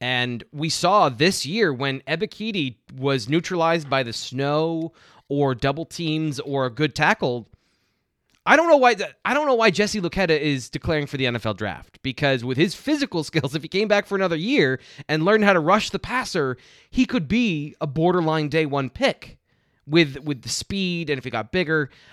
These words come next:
I, I'm always one to be more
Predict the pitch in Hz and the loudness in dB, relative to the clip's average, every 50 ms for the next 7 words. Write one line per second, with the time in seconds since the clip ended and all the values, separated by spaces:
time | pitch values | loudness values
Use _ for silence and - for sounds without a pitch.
0 | - _ - 139 156 170 180 170 151 147 143 - _ _ _ _ _ _ - - | -18 _ -2 0 2 2 2 2 0 0 -4 -10 _ _ _ _ _ _ -6 0
1 | 180 214 240 240 233 214 196 185 175 151 147 151 160 151 147 139 135 131 127 131 | 2 4 4 6 6 6 6 6 4 4 2 0 0 0 0 0 -2 -4 -6 -10
2 | - _ - 165 135 117 160 156 147 147 135 135 135 135 135 135 131 127 123 120 | -12 _ -10 -10 -8 -6 -4 -4 -2 -2 -2 -2 -2 0 0 2 2 2 2 2
3 | 117 113 110 107 101 | 0 0 -2 -4 -6